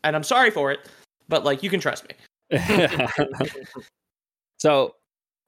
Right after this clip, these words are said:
Speaker 2: Magnus heading through the, uh, through the warp. During his journey,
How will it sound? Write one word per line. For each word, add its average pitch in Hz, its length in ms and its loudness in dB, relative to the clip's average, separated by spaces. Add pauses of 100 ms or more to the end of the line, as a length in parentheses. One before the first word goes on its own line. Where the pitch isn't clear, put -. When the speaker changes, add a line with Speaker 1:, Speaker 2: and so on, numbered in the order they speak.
Speaker 2:
Magnus 208 260 4
heading 180 220 4
through 156 220 4
the, 139 300 2
uh, 113 380 6 (300)
through 165 100 4
the 131 80 0
warp. 110 240 2 (1040)
During 170 160 4
his 151 100 2
journey, 147 580 0